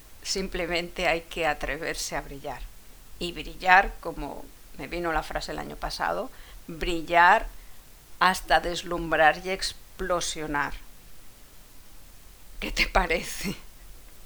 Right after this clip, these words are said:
Parece una idea un poco loca, pero ya te digo yo que funciona. Así que contacta conmigo si quieres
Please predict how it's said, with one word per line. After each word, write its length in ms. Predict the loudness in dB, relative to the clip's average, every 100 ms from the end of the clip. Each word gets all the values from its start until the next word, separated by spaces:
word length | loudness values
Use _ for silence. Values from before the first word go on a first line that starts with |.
| -16 -8
Parece 300 | -6 -4 -4
una 160 | -2 0
idea 140 | 0
un 100 | -4
poco 400 | -2 -4 -2 -2
loca, 420 | -2 0 0 0 -2
pero 200 | -4 -4
ya 220 | -2 -2
te 120 | -2 -6
digo 260 | -6 -6
yo 280 | -6 -6 -8 -8 -6
que 120 | -6
funciona. 680 | -6 -10 -10 -10 -10 -10 -12 -14 -14 -14 -14 -14 -16 -18 -18 -18 -18 -20 -20 -20 -20 -20 -14 -2
Así 320 | 0 0 -4 -6
que 280 | -6 -6
contacta 520 | -6 -2 0 4 4 2
conmigo 520 | -2 -2 -4 -6 -10 -12 -14 -14 -14 -16 -18 -14
si 160 | -10 -10
quieres 760 | -4 -2 2 2 0 -6 -14